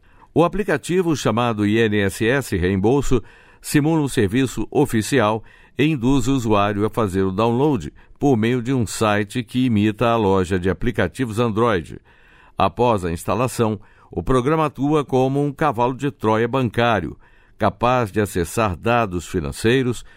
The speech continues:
capturar credenciais, redirecionar transações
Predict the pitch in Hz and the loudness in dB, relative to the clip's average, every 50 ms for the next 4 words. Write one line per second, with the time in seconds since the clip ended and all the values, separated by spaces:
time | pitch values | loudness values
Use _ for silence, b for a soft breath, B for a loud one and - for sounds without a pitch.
0 | b b b b - 139 139 135 - - 123 123 101 92 80 67 - - _ - | b b b b -4 -4 -4 -4 -4 -4 -2 0 0 0 0 -2 -6 -8 _ -2
1 | 127 147 143 117 110 104 95 - - 85 87 98 107 127 120 - - b b b | 0 0 2 2 0 0 0 0 -2 0 0 2 0 0 -2 -6 -10 b b b
2 | b b - 80 76 90 127 151 135 127 135 113 113 107 - 101 95 87 82 76 | b b -10 -4 0 2 2 2 2 2 2 0 0 0 0 0 0 0 -2 -4
3 | 69 - - 117 127 147 151 123 113 82 - - 104 104 110 123 123 123 - - | -6 -6 -4 -2 0 0 0 0 -2 -4 -2 0 0 0 0 0 -2 -4 -8 -12